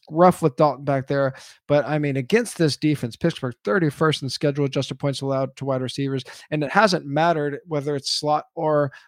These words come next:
uh, perimeter wide receivers. They're twenty-ninth in fantasy points per target to both slot and perimeter wide receivers, which, as you mentioned in your article, Olave leads the team in, um, in slot targets, but also has an additional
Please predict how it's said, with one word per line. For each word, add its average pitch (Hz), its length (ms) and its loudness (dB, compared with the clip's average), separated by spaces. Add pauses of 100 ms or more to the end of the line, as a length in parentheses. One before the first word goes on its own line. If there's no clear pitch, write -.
uh, 135 220 2 (100)
perimeter 160 380 0
wide 135 180 -2
receivers. 135 360 -4
They're 135 120 -4
twenty-ninth 160 640 -4
in 135 80 -10
fantasy 143 420 -6 (100)
points 147 300 -6
per 143 220 -6
target 143 320 -4
to - 80 -10
both 135 220 -2 (200)
slot 156 400 2
and 175 240 -2
perimeter 139 340 0
wide 135 140 2
receivers, 135 540 -2
which, 131 160 -4
as 127 120 -6
you 156 120 2
mentioned 139 320 0
in 151 80 0
your 185 140 2
article, 139 480 0 (300)
Olave 147 540 4 (220)
leads 165 220 6
the 139 80 -6
team 156 400 0 (280)
in, 139 540 0
um, 127 640 -2
in 147 80 -2
slot 170 360 2
targets, 175 360 2
but 151 160 -4
also 147 240 2
has 143 280 0
an 143 80 -4
additional 139 500 -4